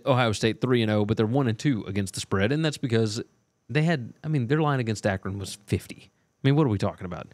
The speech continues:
And they won the game fifty-two to six. It was never in doubt. Ohio State is number one in P P A margin. They're number eight in offensive P P A per drive, number one in defensive P P A per drive.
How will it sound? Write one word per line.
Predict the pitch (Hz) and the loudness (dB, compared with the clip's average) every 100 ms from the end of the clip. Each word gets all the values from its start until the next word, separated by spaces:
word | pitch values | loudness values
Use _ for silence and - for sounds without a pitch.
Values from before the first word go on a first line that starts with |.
| _ _ - | _ _ 0
And | 120 | 4
they | |
won | 139 139 | 4 4
the | |
game | 123 113 | 2 0
fifty-two | 127 - 104 107 | 0 0 0 0
to | 90 | 0
six. | 92 90 | -4 -2
It | 117 | -2
was | 120 | 0
never | 147 110 | 0 0
in | 95 | -2
doubt. | 101 80 - - - _ _ - | -4 -6 -10 -20 -20 _ _ 0
Ohio | 165 175 | 2 2
State | - 156 | 2 0
is | 117 | 2
number | 131 110 | 0 0
one | 101 120 | 0 0
in | 120 | 2
P | 123 | 0
P | 113 107 | 2 2
A | 110 | 2
margin. | 120 113 120 117 | 0 -2 -4 -4
They're | 107 | 0
number | 110 98 - | 0 0 -2
eight | 110 135 - _ | 0 0 -2 _
in | 113 | -4
offensive | 98 110 123 107 | 0 0 0 0
P | 107 | 0
P | 107 107 | 2 2
A | |
per | 104 | 2
drive, | 95 104 113 117 120 | 0 2 2 0 -2
number | 113 101 | -2 0
one | 98 101 120 156 104 98 - | -2 -2 0 0 0 -4 -4
in | 107 | 0
defensive | 110 143 110 95 | 2 2 0 -2
P | 92 95 | -4 -2
P | 92 | -2
A | |
per | 92 90 | -4 -6
drive. | 92 90 | -4 -6